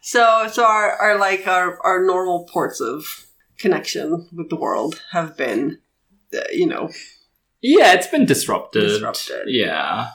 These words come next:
Speaker 1: And of
Speaker 2: Um,
Speaker 1: course, on the other hand, our front door, which we ended up using quite a bit more, <laughs> was also a problem because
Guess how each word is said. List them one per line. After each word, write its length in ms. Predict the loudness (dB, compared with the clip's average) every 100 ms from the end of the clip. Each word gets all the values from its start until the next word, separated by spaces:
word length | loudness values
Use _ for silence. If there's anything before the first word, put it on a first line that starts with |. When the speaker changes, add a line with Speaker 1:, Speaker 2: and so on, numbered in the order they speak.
| -2
Speaker 1:
And 160 | 2 2
of 80 | 2
Speaker 2:
Um, 40 |
Speaker 1:
course, 300 | 2 2 2
on 180 | 0 0
the 100 | 2
other 220 | 2 2
hand, 440 | 0 -2 -4 -6 -2
our 140 | -2 0
front 300 | 2 2 4
door, 480 | 2 2 2 -2 -10 _ _ _ -6
which 360 | -4 -4 -8 -2
we 120 | 0
ended 260 | 2 2 0
up 160 | -2
using 480 | -4 -6 -4 -4 -4
quite 240 | -2 -2 0
a 80 |
bit 180 | -2 -2
more, 400 | 0 2 0 0 -8 -16 -4
<laughs> 220 | -2 2
was 340 | 4 4 4
also 300 | 4 2 0
a 40 | -6
problem 380 | -4 -4 -4 -4
because 400 | -2 0 0